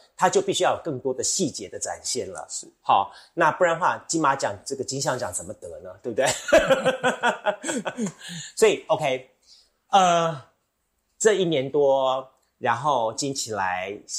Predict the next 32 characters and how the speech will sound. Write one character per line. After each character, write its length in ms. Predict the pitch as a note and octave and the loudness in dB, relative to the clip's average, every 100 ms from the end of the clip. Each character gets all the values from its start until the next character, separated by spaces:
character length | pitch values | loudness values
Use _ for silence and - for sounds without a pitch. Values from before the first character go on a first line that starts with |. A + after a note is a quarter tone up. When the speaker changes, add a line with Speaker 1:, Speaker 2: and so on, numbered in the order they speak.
| - | -8
Speaker 1:
我 120 | B2+ B2 | -4 -2
觉 140 | D3 | 2
得 100 | G3 | 2
一 140 | F3 | 2
定 160 | E3 F3 | 0 -2
有 160 | B2+ G#2 | -2 -2
它 200 | C3 C3 | -4 -4
的 460 | - G#2+ F#2 F#2 - - | -4 -6 -6 -8 -16 -12
酸 340 | - D3+ D3 | -4 -2 -2
甜 240 | - G#2 B2 | -4 -12 -12
苦 240 | - F#2 | -14 -2
辣， 320 | A2 G#2 F2 - _ _ | 2 2 0 -10 _ _
一 100 | C#3 | -6
定 180 | D3+ C3+ | -4 0
也 140 | C3 | 0
有 100 | B2+ | 0
它 220 | G2 A#2+ | -2 -4
的 160 | A#2+ G#2+ - | -4 -6 -6
不 140 | D3 | -4
容 180 | A2+ F#2 | -2 -6
易 60 | A#2 | -12
的 140 | G2+ | -14
地 180 | G2+ G2+ | -12 -14
方， 340 | - F#2 E2+ G2+ - | -6 -4 -4 -10 -14
Speaker 2:
是。 180 | - - - | -10 -10 -4
Speaker 1:
对 80 | A#2+ | -2
不 60 | G#2+ | 0
对？ 40 | |
哈， 300 | G2+ G2+ - - - _ | 2 2 0 -8 -20 _
尤 100 | D#3 | 0
其 140 | D#3+ | 2
是 400 | D3 D#3+ D3+ C#3 | 0 0 0 0